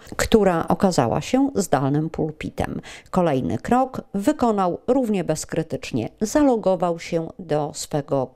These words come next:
konta bankowego. Uzyskane dane dostępowe do elektronicznej bankowości otworzyły oszustowi drogę do dowolnego dysponowania zgromadzonymi na koncie pieniędzmi. Fałszywy konsultant,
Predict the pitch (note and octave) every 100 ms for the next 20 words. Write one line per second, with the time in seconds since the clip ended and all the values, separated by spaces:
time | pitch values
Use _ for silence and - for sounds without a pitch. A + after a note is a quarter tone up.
0 | - B2+ A2 A#2 - A#2+ - A#3+ - -
1 | - C#3 - G3+ G3 - C#4 D4+ A3 A3
2 | A#3 F3 - E3+ D#3 A3 A3 E3+ E3 -
3 | E3+ E3+ - E3 G3+ - F3 D#3 D#3+ D3+
4 | D#3+ F#3+ - G3 F#3+ - G3 - F#3 F#3
5 | F3+ D#3+ - E3 - D#3 D3 C#3+ A3 A3
6 | G#3 G3+ F3 F3 E3 E3 B3+ C#4 C#4+ G3
7 | D#3+ D#3+ D#3+ D#3+ - D3 C#3 F#3+ G3 F#3
8 | F3 - - C#4 C4 A3+ F3 D#3+ C#3+ D3+
9 | D3+ D3+ B2+ C#3 - D3+ G#3 F3+ C#3 C3+
10 | - - - - - - - F3 E3+ -
11 | F3 E3+ E3 E3 A3 G#3 G3 F#3